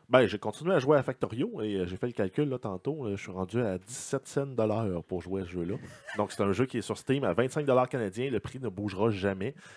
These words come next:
Speaker 1: Et, ben, j'en ai eu pour mon argent. Ça, c'est définitif, là. Dix-sept sous, dix-sept sous de l'heure. J'ai pas beaucoup de jeux qui ont, qui ont descendu à
Speaker 2: Pour-,
Speaker 1: ce
Speaker 2: pourquoi tu nous dis que le jeu, euh, le prix bougera pas ? Ça a été annoncé ?
Speaker 1: Euh, les développeurs ont toujours dit, « On ne fera pas de spécial sur notre jeu parce qu'on sait que le jeu vaut ça. »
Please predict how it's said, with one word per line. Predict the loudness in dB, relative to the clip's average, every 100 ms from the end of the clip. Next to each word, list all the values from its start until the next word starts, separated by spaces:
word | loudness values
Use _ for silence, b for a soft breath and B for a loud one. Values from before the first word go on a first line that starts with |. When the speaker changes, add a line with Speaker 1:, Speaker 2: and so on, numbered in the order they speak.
| B -2
Speaker 1:
Et, | 0
ben, | 2 0
j'en | 0 -4
ai | -4 -6
eu | -4 -2
pour | 0 0
mon | 0
argent. | -2 -2 -6
Ça, | -6 -8
c'est | -8
définitif, | -8 -8 -8 -10 -10
là. | -12 -12
Dix-sept | -10 -4 -4
sous, | -6 -16
dix-sept | -16 -6 -2 -2 -4
sous | -6 -4
de | 0
l'heure. | 2 0 -2
J'ai | -4
pas | -4
beaucoup | -4
de | -6
jeux | -6
qui | -4
ont, | -4 -4 -6 -2
qui |
ont | 0
descendu | 0 -4 -2 0
à |
Speaker 2:
Pour-, | 0
Speaker 1:
ce | 0 -4 -6 -8
Speaker 2:
pourquoi | -6 -4
tu | -6
nous |
dis | -8 -4
que | 0
le | 2 2
jeu, | 2 4 6
euh, | 6
le | 2
prix | -4 -4
bougera | -2 2 2
pas ? | 2
Ça | 2
a |
été | 2 2
annoncé ? | 0 -2 -4 2 6
Speaker 1:
Euh, | 6
les | 6
développeurs | 4 6 6
ont | 6
toujours | 6 4
dit, « | 4 0
On | -2
ne | 2 2
fera | 2
pas | -2
de | -2
spécial | -4 -8 -6 -8
sur | -8
notre | -10 -10
jeu | -8
parce | -8 -8
qu'on | -10 -8
sait | -8
que | -4
le | -4
jeu | -4
vaut | -4 -6
ça. » | -6